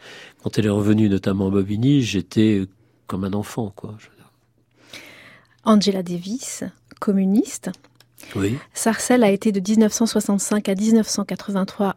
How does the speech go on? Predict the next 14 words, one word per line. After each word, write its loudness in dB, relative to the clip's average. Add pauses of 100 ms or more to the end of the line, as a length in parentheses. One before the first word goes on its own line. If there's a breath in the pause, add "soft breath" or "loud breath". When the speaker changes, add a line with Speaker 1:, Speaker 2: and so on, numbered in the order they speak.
Speaker 2:
une 8
municipalité 4
communiste. 0 (520 loud breath)
Que 6
représentait 2
alors 2
pour 0
vous, -2
pour 0
les 2
jeunes 6
de 2
Sarcelles, 0 (360 loud breath)
l'idée, 4